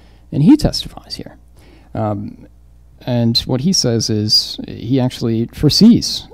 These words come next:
some of that sort of later operation, those operating hours, he foresees this, uh, potential, and he asks the question,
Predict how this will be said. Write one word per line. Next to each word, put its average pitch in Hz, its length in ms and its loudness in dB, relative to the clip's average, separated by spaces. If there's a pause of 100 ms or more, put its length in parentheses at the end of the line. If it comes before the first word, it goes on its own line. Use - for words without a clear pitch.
some 120 240 2
of 110 140 0
that 107 280 -4 (160)
sort 113 220 -10
of 110 200 -14 (380)
later 127 440 -6
operation, 113 760 -6
those 107 160 -6
operating 110 500 -8
hours, 101 280 -10
he - 180 -8
foresees 180 600 -4
this, - 380 -12
uh, 82 280 -14
potential, 104 400 -6
and 135 80 0
he 139 80 0
asks 139 180 -2
the - 80 -6
question, - 500 -8